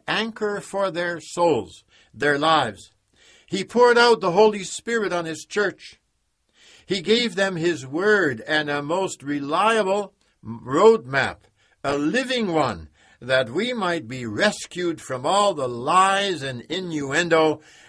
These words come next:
and weak excuses for our sins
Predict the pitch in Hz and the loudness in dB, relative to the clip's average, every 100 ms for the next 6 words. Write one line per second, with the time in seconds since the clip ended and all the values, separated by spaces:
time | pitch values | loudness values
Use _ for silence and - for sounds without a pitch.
0 | - 120 117 113 220 220 143 113 - - | -6 -6 -4 -2 -2 -2 -8 -8 -16 -12
1 | 185 220 214 170 147 - 151 131 117 110 | -4 -2 -2 -6 -8 -4 -2 0 -2 -4
2 | - 160 156 156 135 | -6 -4 -4 -6 -12